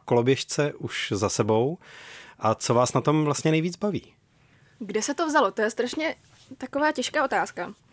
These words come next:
Speaker 2: Eh, nedá se, se na ní úplně jednoduše odpovědět.
Speaker 1: Aha.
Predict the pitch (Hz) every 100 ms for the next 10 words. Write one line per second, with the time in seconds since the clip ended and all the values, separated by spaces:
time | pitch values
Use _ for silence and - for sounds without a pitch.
0 | - - - - 214 214 208 202 196 190
1 | - 190 220 240 247 262 - - 240 240
2 | 240 233 220 240 - 269 208 175 165 220
3 | - - - 110 101 147